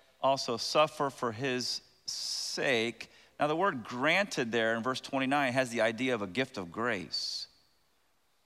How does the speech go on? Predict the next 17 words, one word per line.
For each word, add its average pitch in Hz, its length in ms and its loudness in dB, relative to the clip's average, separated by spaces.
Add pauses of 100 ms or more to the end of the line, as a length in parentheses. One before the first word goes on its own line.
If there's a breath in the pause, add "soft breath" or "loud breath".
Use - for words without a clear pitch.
(380)
Right? 143 280 2
So 139 360 2
look 170 140 -4
at 175 60 -2
verse 143 120 0
twenty-nine 143 440 2
again. 113 380 0
"For 143 200 -2
it 139 60 0
has 127 100 -6
been 139 360 0 (200)
granted," 143 560 0
it's 98 100 -8
a 127 40 -4
gift 180 240 -2
of 117 140 -4
grace, 135 680 0